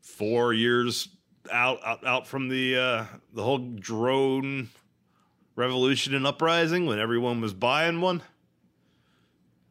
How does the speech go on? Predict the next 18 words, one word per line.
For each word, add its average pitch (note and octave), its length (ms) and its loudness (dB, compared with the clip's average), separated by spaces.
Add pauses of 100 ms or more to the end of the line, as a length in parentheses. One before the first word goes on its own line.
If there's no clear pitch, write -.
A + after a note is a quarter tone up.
(380)
Now E2 160 -6
I E2+ 80 -2
got D2+ 260 -6
one. - 140 -16 (1500)
And A2 180 -2
I A2 40 0
found F#3+ 260 4
out A#3 380 2 (800)
L E3+ 260 2
A F#3+ 40 2 (160)
is F3+ 140 0
a F3+ 40 0
terrible G3+ 440 2
place G#3 360 0
to G#3+ 140 2
have B3+ 240 2
a A#3 40 2
drone F#2 540 0